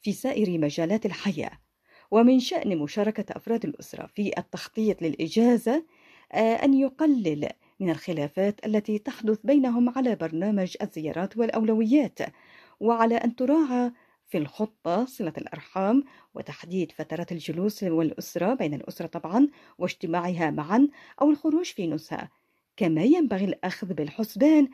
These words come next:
التزاور بين الأبناء وأصدقائهم أو الخروج مع بعضهم البعض.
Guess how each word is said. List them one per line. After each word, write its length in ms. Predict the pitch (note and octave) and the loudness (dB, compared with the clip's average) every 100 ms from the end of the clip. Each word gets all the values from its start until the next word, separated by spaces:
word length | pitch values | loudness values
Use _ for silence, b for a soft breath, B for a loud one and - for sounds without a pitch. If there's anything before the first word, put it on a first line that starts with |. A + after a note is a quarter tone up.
| B B | B B
التزاور 560 | A3 - G3+ E3+ D#3 D#3+ | -6 -2 -2 -2 -4 -4
بين 220 | G3 B3 | 0 0
الأبناء 440 | B3 A#3 G#3+ A3+ A3+ | 0 -2 0 0 0
وأصدقائهم 840 | - - - - F#3+ - A3 B3 C4 B B B - | -2 -6 -10 -4 -2 2 4 4 2 B B B -2
أو 120 | B3+ | 2
الخروج 580 | B3+ - A3+ A3 A3 G#3 | 2 0 0 2 2 0
مع 180 | E3+ C#3+ | -4 -4
بعضهم 500 | D#3+ E3+ E3+ D#3+ D3 C3 | -6 -4 -4 -4 -2 -2
البعض. 400 | A#2+ - F#2+ | -2 -4 -16